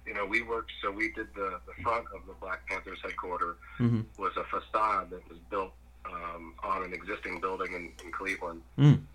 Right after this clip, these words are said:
Speaker 1: And we had photographs and everything to work from. So we had everything from the posters that they had on the front to the, you know, the type of metal caging that was over the windows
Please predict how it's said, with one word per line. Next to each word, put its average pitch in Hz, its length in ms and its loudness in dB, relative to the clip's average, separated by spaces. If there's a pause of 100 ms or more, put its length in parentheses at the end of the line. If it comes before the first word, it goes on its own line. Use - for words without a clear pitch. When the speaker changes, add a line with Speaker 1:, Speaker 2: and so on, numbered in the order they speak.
(200)
Speaker 1:
And 92 100 6
we 104 100 4
had - 120 6 (120)
photographs - 520 2 (140)
and 92 140 -10
everything 95 400 -4
to 85 60 -6
work 92 260 0
from. 85 180 -2 (100)
So 104 60 -4
we 123 100 6
had 110 160 8
everything 95 420 -2 (100)
from 90 220 -6
the 87 160 -6
posters 101 520 2
that - 120 -8
they - 160 4
had 95 220 2
on 90 80 -6
the - 140 -6
front - 240 -4 (680)
to 87 320 -2
the, 87 440 0
you 90 60 -2
know, 85 120 -2
the 85 100 -2
type 92 280 2
of 90 80 -6 (300)
metal 98 340 0 (120)
caging 92 440 0
that 90 100 -8
was 95 140 -6
over 87 240 0
the 82 80 -4
windows 92 480 0